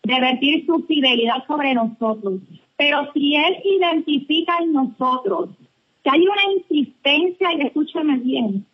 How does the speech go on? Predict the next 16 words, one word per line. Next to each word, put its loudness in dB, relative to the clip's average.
debes 2
obedecer, 0
entonces 0
es 2
mi 4
responsabilidad 0
delante 0
de 0
Dios 0
dejarle -2
saber, -2
querido 0
oyente, -4
que 2
no 2
vamos 0